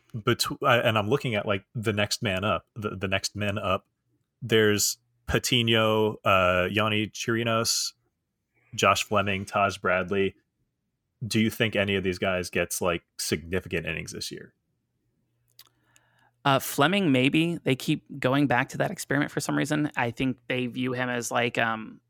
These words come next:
Speaker 2: like, him and, uh, uh, Ryan Yarbrough are kind of, like, the same archetype where, like, they don't really strike people out. They're ground ball pitchers, which I, I know we all universally expect ground ball pitchers to kind of take a little bit of a step back this year just because of the rule changes.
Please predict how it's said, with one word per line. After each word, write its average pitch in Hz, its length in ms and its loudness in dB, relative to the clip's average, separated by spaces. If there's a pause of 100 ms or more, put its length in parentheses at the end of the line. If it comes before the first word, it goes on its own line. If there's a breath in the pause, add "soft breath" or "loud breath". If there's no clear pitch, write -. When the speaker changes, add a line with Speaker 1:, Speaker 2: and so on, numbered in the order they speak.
(760 loud breath)
Speaker 2:
like, 127 160 0
him 147 160 2
and, 135 300 2
uh, 123 220 -2 (600)
uh, 131 100 -2
Ryan 131 220 2
Yarbrough 123 300 2
are 127 80 2
kind 127 160 -2
of, 123 40 0
like, 120 100 -6
the - 80 -2
same 123 320 0
archetype 123 400 -4
where, 120 80 -8
like, 117 100 -8
they 127 80 -6
don't 123 120 -2
really 123 140 -4
strike - 280 -6
people - 180 -4
out. 147 220 6
They're 123 240 -2 (180)
ground 135 220 0
ball 135 100 2
pitchers, 135 400 0
which 123 240 -6
I, 120 320 -4 (180)
I 131 60 -8
know 123 80 -6
we 123 140 -4
all 120 160 0
universally 120 440 -4
expect 117 300 -4
ground 117 220 -2
ball 117 100 0
pitchers 117 300 -8
to - 80 -16
kind 123 140 -8
of 117 60 -10
take - 140 -8
a 117 60 -6
little 117 140 -6
bit 113 60 -4
of 110 60 -8
a 113 40 -12
step - 220 -2
back 113 200 -6
this - 180 -12
year 147 140 -8
just - 160 -16
because 120 260 -10
of 120 80 -8
the 117 60 -10
rule 123 160 0
changes. 151 440 -2